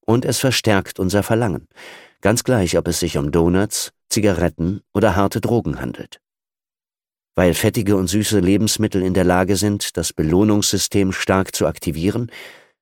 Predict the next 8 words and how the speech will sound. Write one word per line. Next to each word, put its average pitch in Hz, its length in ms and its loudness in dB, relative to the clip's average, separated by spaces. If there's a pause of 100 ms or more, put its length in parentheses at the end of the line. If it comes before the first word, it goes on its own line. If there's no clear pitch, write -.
(100)
lernt 117 280 0
das 120 140 -2
Gehirn 107 580 -2
unbewusst 117 600 0
solche 104 320 2
Lebensmittel 98 680 0
zu - 160 -4
bevorzugen. 92 720 -4